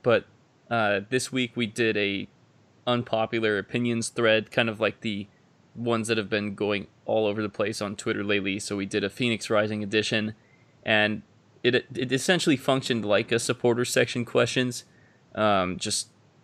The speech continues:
a lot of comments. We got some good feedback, so we can just run through some of those, uh, in lieu of supporter section questions.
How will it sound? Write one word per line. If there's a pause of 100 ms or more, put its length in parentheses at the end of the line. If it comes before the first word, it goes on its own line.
(640)
a
lot
of
comments.
We
got
some
good
feedback,
so
we
can
just (480)
run
through
some
of
those, (520)
uh,
in
lieu
of
supporter
section
questions.